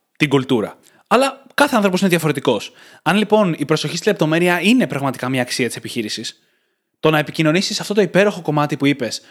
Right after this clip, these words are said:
με το πώς να διαχειρίζεσαι τα email, κατευθύνει και σιγά σιγά και το άτομο προς αυτές τις αξίες.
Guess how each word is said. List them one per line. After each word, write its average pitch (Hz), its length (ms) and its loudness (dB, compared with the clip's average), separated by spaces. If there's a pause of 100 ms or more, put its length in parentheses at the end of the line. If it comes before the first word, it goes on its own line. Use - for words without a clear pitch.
(140)
με 131 100 -6
το 131 80 -2
πώς 151 180 -2
να 170 60 0
διαχειρίζεσαι 151 520 -2
τα 147 140 -2
email, 117 360 -2 (480)
κατευθύνει 190 500 0
και 240 120 -2
σιγά 175 220 0
σιγά 151 400 -2
και 156 120 -6
το 151 120 -2
άτομο 151 380 0
προς - 260 -2
αυτές 160 240 -2
τις 147 100 -2
αξίες. - 380 -6